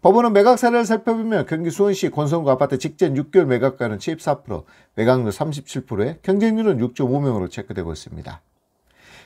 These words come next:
경기 수원시 권선구 인근 주거용 부동산 경매 진행 현황입니다. 근본 소개자료와 함께 투자에 관심 있는 분은 의뢰하시면 임장활동 후 권리 분석, 물건 분석, 시세 분석을 통해 입찰 준비 보고서로 안내드립니다. 부동산 경매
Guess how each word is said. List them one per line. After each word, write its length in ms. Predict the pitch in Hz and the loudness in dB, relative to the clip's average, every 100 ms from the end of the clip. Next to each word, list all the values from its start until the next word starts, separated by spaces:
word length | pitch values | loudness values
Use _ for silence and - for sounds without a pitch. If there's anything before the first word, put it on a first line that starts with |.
| _ | _
경기 240 | 196 220 | 2 4
수원시 680 | 220 247 254 240 240 - - _ | 4 4 2 2 0 0 -2 _
권선구 680 | - 170 185 214 202 165 - | -6 0 2 2 2 0 0
인근 340 | 143 147 123 95 | -4 -4 -4 -4
주거용 320 | 131 135 117 | 0 0 0
부동산 440 | 107 98 147 180 - | -4 -2 -4 -4 -8
경매 300 | 175 202 214 | -4 -2 0
진행 240 | 190 165 | 0 0
현황입니다. 600 | 196 185 107 85 78 71 _ _ _ _ | 0 0 -2 -6 -10 -12 _ _ _ _
근본 200 | 131 120 | -6 -4
소개자료와 520 | 143 196 208 147 110 | 0 0 4 4 4
함께 400 | 95 - 160 190 | -2 -4 -4 -4
투자에 240 | - 220 196 | -2 0 2
관심 340 | 190 196 226 | 2 0 -2
있는 160 | 220 208 | -2 -2
분은 260 | 220 185 113 | 0 0 0
의뢰하시면 600 | 117 107 110 135 202 240 - | 0 0 -2 -6 -6 -10 -8
임장활동 580 | 160 202 143 95 87 82 | 2 2 2 -4 -10 -12
후 120 | 78 _ _ | -14 _ _
권리 200 | - 107 | -6 -4
분석, 460 | 98 95 165 190 _ _ _ | -4 -2 -2 -4 _ _ _
물건 320 | 143 151 185 | -8 2 2
분석, 300 | 120 92 78 - _ _ | 2 -6 -10 -12 _ _
시세 260 | - 127 123 | -10 -2 -2
분석을 340 | 101 92 90 | -2 -4 -6
통해 300 | 101 123 165 _ _ | -6 -6 -8 _ _
입찰 320 | 156 165 202 | -6 2 2
준비 240 | 190 202 190 | 4 -2 0
보고서로 340 | 160 139 120 | -2 -2 -2
안내드립니다. 680 | 98 104 95 85 76 76 76 _ _ _ - | -2 -2 -6 -8 -10 -14 -18 _ _ _ -6
부동산 400 | 196 226 226 214 | 0 2 2 2
경매 400 | 220 233 95 | -2 -2 -2